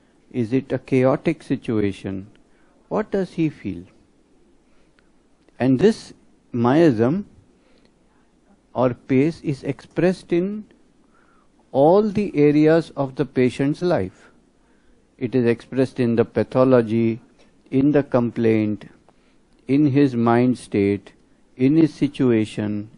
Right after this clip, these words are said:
in his dream. Everywhere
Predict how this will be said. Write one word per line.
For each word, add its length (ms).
in 200
his 240
dream. 600
Everywhere 880